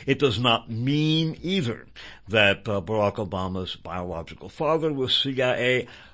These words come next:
but it might. Eventually, Tom Mboya was assassinated because of his feared slash perceived links to the C I A, whether or not there was basis in fact.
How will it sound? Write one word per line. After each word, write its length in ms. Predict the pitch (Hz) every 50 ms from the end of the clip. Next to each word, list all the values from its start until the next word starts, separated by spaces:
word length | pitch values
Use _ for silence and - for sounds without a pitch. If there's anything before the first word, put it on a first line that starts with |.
| - -
but 200 | - 156 147 - -
it 300 | 156 165 156 160 - - - - - -
might. 320 | 107 123 139 127 107 - - - _ - -
Eventually, 340 | - 135 131 104 - 123 120
Tom 260 | - - 113 117 113
Mboya 420 | 117 110 98 90 101 98 98 98 92
was 180 | 87 85 - - -
assassinated 840 | - - - - 135 131 139 - - 135 120 104 95 87 80 92 78
because 540 | - 92 - - - - 180 180 175 156 -
of 160 | - 120 104
his 420 | 95 107 117 113 110 107 101 - - - - - - - - - -
feared 640 | - - - 151 156 143 139 139 131 120 - - -
slash 600 | - - - 117 113 113 110 110 104 95 - - _ - _ _
perceived 800 | - - 127 110 - - - 151 147 143 143 135 131 120 107 98 - - - - - -
links 340 | 113 123 117 107 - - -
to 120 | - 117
the 160 | 101 101 101
C 300 | - - - 113 104 101
I 220 | 92 95 90 104 104
A, 80 | 104
whether 500 | 92 85 101 117 139 147 151 131 143 139
or 240 | 123 - 123 127 117
not 440 | 110 113 110 104 107 110 - - 85
there 140 | 107 101 95
was 240 | 92 92 92 -
basis 560 | - - 110 98 85 71 - - 95 82 - -
in 220 | - 87 78 73
fact. 480 | - - 120 117 110 90 78 - -